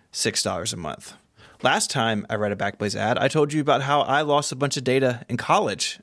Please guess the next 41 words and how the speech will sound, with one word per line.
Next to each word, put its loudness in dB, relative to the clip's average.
and -4
it's 0
a -2
true 0
story, 4
and 2
it 0
made 2
me 0
sad. -2
So 4
I'm 0
gonna 2
tell 2
you 2
about 2
a -2
different 0
story -4
today. -8
A -20
couple 4
of 2
months 2
ago, 4
back 2
in, 0
oh, 4
actually 2
in 2
the 2
fall, 4
in 0
November, 2
I 4
was 2
traveling 2
on 2
a 2
family 2
trip. 2